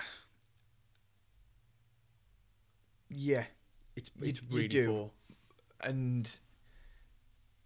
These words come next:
Speaker 1: considering McTominay for a lot of this season has been
Speaker 2: Probably
Speaker 1: their,
Speaker 2: the
Speaker 1: their
Speaker 2: best
Speaker 1: saviour,
Speaker 2: player,
Speaker 1: their
Speaker 2: yeah.
Speaker 1: shining light at times, really.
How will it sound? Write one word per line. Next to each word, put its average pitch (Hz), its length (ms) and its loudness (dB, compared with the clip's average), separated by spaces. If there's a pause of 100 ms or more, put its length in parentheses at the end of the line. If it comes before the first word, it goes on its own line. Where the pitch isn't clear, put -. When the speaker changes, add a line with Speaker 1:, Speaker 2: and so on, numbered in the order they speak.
(260)
Speaker 1:
considering 143 580 2
McTominay 117 640 -2 (1000)
for 131 180 0
a 120 40 2
lot 123 280 2
of 123 120 -12
this 120 180 0
season 113 340 0
has 107 100 -4
been 107 340 -4 (440)
Speaker 2:
Probably 113 200 -6
Speaker 1:
their, 120 240 4
Speaker 2:
the 110 60 -4 (200)
Speaker 1:
their 117 120 2
Speaker 2:
best - 120 2
Speaker 1:
saviour, 113 280 2
Speaker 2:
player, 101 260 0
Speaker 1:
their 117 100 4
Speaker 2:
yeah. 104 60 2
Speaker 1:
shining 113 420 -2
light 110 320 -2
at - 100 -10
times, 107 380 -6
really. 101 400 -4